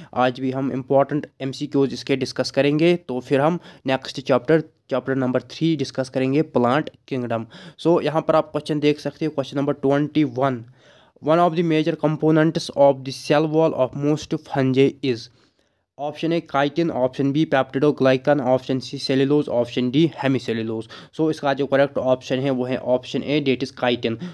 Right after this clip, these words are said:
So जो फंगई हैं आपके या फंजे, इनमें जो सेल वॉल होता है वो बना होता है chitin का, ये मेजर कंपोनेंट है इनके सेल वॉल का।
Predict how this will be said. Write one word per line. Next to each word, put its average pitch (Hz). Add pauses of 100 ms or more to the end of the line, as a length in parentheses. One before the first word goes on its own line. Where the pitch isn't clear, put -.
(180)
So 160
जो 156
फंगई 147
हैं 160
आपके 131
या 139
फंजे, 135 (300)
इनमें 165
जो 165
सेल 151
वॉल 151 (140)
होता 147
है 160
वो 135
बना 139
होता 127
है 151
chitin 131
का, 151 (240)
ये 139
मेजर 151
कंपोनेंट 131
है 160
इनके 131
सेल 123
वॉल 123 (300)
का। 113